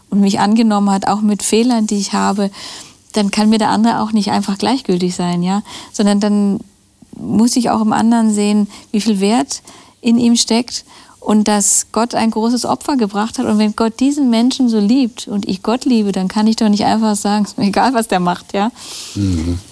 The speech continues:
Speaker 1: Und ich denke, manchmal scheitert es dann einfach auch eben im Alltag, so wie du gesagt hast. Man ist manchmal so in so einem Hamsterrad drin und eigentlich hat man gar keine Zeit jetzt für den anderen und man hat noch dies und das und jenes zu tun. Das ist dann manchmal die Herausforderung, dass man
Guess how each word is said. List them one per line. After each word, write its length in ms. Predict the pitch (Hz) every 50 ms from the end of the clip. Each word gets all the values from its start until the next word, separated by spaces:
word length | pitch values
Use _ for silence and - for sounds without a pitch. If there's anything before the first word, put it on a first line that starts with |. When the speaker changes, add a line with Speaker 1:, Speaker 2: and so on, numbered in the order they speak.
| - -
Speaker 1:
Und 160 | - 214 220
ich 80 | 226 -
denke, 260 | - 214 226 247 240
manchmal 440 | 226 208 214 247 - - 277 240 226
scheitert 460 | - 233 220 220 233 247 233 226 233
es 140 | 233 220 -
dann 160 | - 214 208
einfach 400 | 196 185 202 220 226 240 220 214
auch 320 | - - - 208 214 - - -
eben 260 | - 196 202 208 -
im 140 | 202 196 208
Alltag, 560 | - 202 208 214 - - 196 185 190 185 -
so 120 | - 202 196
wie 80 | 208
du 100 | 208 220
gesagt 420 | 202 208 190 196 185 190 196 - -
hast. 220 | 190 180 - -
Man 240 | 196 190 190 190 196 - - - - - - - - - _ _ _
ist 220 | - 254 262 - -
manchmal 280 | 240 233 220 233 226
so 80 | 214 214
in 100 | 202 202
so 60 | 208
einem 120 | 202 208 -
Hamsterrad 600 | 262 262 262 247 - - 233 226 226 226 220 -
drin 100 | 226 220
und 60 | 220
eigentlich 200 | - - 233 -
hat 80 | 247 233
man 120 | 240 226
gar 160 | 220 226 226 226
keine 200 | - 247 247 226
Zeit 220 | - 240 240 247
jetzt 160 | 262 233 -
für 80 | - 240
den 160 | 233 226 202
anderen 440 | 196 214 220 220 220 226 220 214 208
und 140 | 202 202 202
man 140 | 214 220 214
hat 120 | 214 214 -
noch 100 | 226 220
dies 280 | - 262 269 277 277 240
und 140 | 233 208 208
das 180 | 226 220 220 208
und 140 | 202 196 202
jenes 320 | 214 226 247 262 247 -
zu 140 | - 240 226
tun. 320 | - - 233 233 233 233 - - - - - - -
Das 140 | - 220 -
ist 140 | 226 220 -
dann 100 | 220 208
manchmal 280 | 196 196 196 202 196 190
die 80 | 190
Herausforderung, 880 | 190 190 185 170 175 185 180 - - 190 180 175 180 175 175 175 175 175
dass 200 | 185 185 180 -
man 300 | 190 185 180 185 185